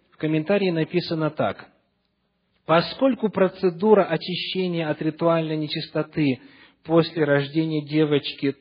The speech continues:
точно такая же, как и после рождения мальчика,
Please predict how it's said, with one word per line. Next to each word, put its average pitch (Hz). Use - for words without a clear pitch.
точно 247
такая 143
же, 120
как 131
и 147
после 143
рождения 131
мальчика, 107